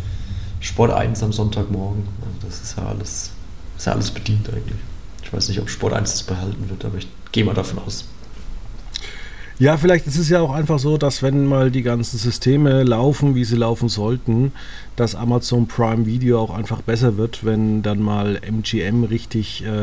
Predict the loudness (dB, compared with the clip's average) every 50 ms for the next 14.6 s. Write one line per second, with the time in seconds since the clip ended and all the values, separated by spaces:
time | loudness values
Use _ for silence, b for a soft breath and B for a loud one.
0 | -2 -4 -6 -6 -4 -4 -2 -2 -2 -2 -2 -2 -2 -4 -6 -10 -8 -6 -6 -4
1 | -4 -2 -2 -4 -4 -6 -4 -4 -2 -2 -2 -2 -2 -2 -2 -2 -2 -4 -6 -6
2 | -6 -6 -6 -4 -4 -4 -4 -4 -6 -8 -10 -12 -12 -6 -2 0 0 2 2 2
3 | 0 0 -4 -4 -4 -4 -2 -2 -2 -2 -2 -4 -4 -4 -2 -2 -2 0 0 0
4 | -2 -2 -2 -4 -4 -4 -6 -6 -6 -4 -2 -2 -2 -4 -6 -8 B B B B
5 | B B B B B B 0 4 6 6 8 8 6 6 6 4 2 4 4 4
6 | 2 2 0 0 2 4 4 4 4 4 2 2 2 2 4 4 2 2 -2 -4
7 | -4 0 2 4 4 4 4 4 4 2 2 2 2 2 2 2 2 2 2 0
8 | 0 -2 -2 -2 -2 -2 -2 -2 -2 -2 -2 -2 -2 0 0 0 0 2 2 2
9 | 0 0 0 0 0 0 0 0 -2 -2 -2 -2 -2 -2 -2 -4 -4 -4 -2 -2
10 | -2 -2 -2 -4 -4 -4 -4 -2 0 0 2 2 2 0 B B B B B B
11 | B B B B -2 -2 0 2 2 2 2 2 0 0 2 2 2 2 2 2
12 | 2 4 4 4 2 2 2 2 4 4 4 4 6 6 4 4 4 2 0 0
13 | 0 2 2 2 2 0 0 0 2 0 0 -2 -2 -2 2 2 4 4 4 2
14 | 2 2 0 0 0 2 2 4 4 6 4